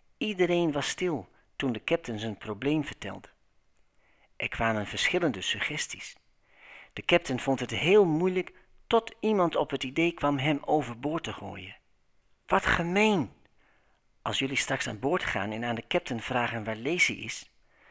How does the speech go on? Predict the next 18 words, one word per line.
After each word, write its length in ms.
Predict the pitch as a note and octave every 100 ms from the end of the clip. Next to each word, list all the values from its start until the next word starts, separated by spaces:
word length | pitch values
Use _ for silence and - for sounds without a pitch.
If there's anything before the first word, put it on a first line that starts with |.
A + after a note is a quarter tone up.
| -
zal 260 | - - C#3+
hij 180 | C3 A#2+
zeggen 400 | - E3+ - C3
dat 160 | B2
Supo 440 | - - - A2+ -
langs 320 | A#2 F3+ F3+
is 180 | - -
geweest 460 | G#2+ G2+ A#2 - - _ _ _
en 140 | - D#3
de 60 |
hond 240 | C3+ F3 D#3+
heeft 240 | D3 -
meegenomen." 720 | D3+ F3 C#3+ A2 F2+ F2 G2 _ _ _ _ _ _ _ _ _ _ - _ _ _ _ _ _ _
De 80 | -
stilte 400 | - B2 B2+ G#2
die 140 | G2+
toen 220 | - C3
viel, 440 | - A#2 C3 C3+